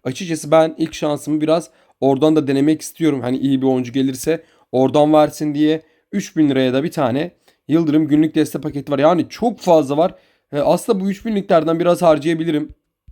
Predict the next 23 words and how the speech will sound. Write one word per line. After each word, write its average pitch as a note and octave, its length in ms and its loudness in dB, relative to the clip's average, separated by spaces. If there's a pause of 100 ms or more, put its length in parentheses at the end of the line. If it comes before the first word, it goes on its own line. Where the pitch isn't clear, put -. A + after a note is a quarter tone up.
(920)
Fakat D#3 300 2
Totti D#3+ 240 -4
ile C3+ 140 4
başlamak B2+ 440 -2
bence B2+ 300 -2
daha B2+ 180 2
mantıklı A#2+ 440 -4
ve C3+ 160 -4 (380)
buradan D3 280 2
şansımı C3 480 0
deneyeceğim. C#3 520 0 (280)
Hadi D3+ 240 2
bakalım. C3 440 -4 (320)
Umarım C3+ 460 0 (200)
şansımız C#3 580 0
yaver C3+ 380 4
gider D3 420 0 (240)
ve C3+ 140 -6
buradan C3 400 0 (260)
güzel D3 300 2
güzel B2 260 -4
oyuncular C3+ 500 -2 (240)
çıkartabiliriz. D3 1300 -2